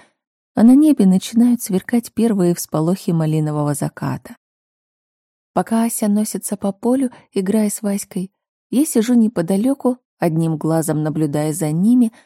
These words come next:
а вторым пытаясь сосредоточиться на чтении нового романа, хотя получается скверно, потому что то и дело отвлекаюсь на Влада, который проходит бабулины испытания хозяйством. Мужской руки в этом доме не было уже давно.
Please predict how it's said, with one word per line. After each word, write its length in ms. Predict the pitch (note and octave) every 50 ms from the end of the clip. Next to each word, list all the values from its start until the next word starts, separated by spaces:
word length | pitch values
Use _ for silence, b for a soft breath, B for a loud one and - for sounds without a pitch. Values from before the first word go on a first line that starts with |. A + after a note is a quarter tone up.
| b b _ _ _ _ _ _
а 100 | - B2+
вторым 500 | - - D#3+ D#3+ F3+ A#3+ C#4 C#4+ C#4 C#4 _ _ _ _ _
пытаясь 380 | - F3 - - D4 C#4+ C4 -
сосредоточиться 920 | - A3+ A3+ - A#3+ G#3 F3+ G#3 G3+ - B3 B3 - - G3 - - F#3
на 160 | F#3+ F#3 F3+ F#3
чтении 460 | - - - - A3+ A3 G#3+ G#3 G3
нового 480 | F#3+ F#3 G#3 G3 F3+ F3 G3+ - F#3
романа, 580 | G3+ A3 A3 G#3+ G3 F3+ D#3 D3+ C#3+ C#3+ C#3+ b b b b b b _ _ _ _ _
хотя 220 | - - - B3
получается 560 | - F3 D#3+ D#3 - - F#3+ F3+ - - E3+
скверно, 680 | - - - - D3+ D#3 D3+ D3+ D3 C#3 C#3+ C#3+ E3+ - _ _ _ _
потому 320 | - D#3+ - F3+ D#3+ D#3 E3
что 220 | - - E3+ D#3
то 200 | - - G#3+ A3+
и 120 | G#3+ F#3+
дело 340 | D#3+ C#3+ D#3 F3+ G3+ G3+ F#3 D#3+
отвлекаюсь 720 | D3+ - D#3+ D3 C#3+ C#3+ - - F3 E3+ E3+ E3 - -
на 160 | D3 D3 C#3
Влада, 460 | - C#3+ C#3 D#3+ G3 G#3+ A3 A3 G3+ - _
который 340 | G#3 G#3 - A3 F#3+ E3
проходит 500 | D3 - D#3 D#3+ - F3 F3 E3 D#3+ C#3+
бабулины 600 | C#3+ D3+ D3+ C#3 C#3+ D#3+ D#3+ D#3+ D#3 D3+ D3+ D3 - _
испытания 760 | - E3 - - _ D#3+ D3 - - D3 D3 C#3 C#3 C#3 C#3
хозяйством. 880 | C#3 - - C#3+ C#3 C#3+ - B2+ A#2 A#2+ - - - - B2 A2+ A2+ - - _ _ _ _ _ _ _ _ _ _ _ _ _ _ _ _ _ _ _ _ _ _
Мужской 380 | - - E3+ - - - D4 D4
руки 280 | C#4+ B3 B3+ - B3+ B3+
в 40 | A#3+
этом 340 | A#3+ A#3+ - A3+ G#3+ G3+ F3
доме 280 | F#3 G3 A3 A3 G#3+
не 180 | G3+ F#3+ F3+ F3
было 240 | E3+ F3+ F3+ F#3 F3+
уже 180 | F3+ F3+ E3+
давно. 500 | D3+ F3 F3 E3 D#3+ C#3+ C3+ C3+ C#3+ -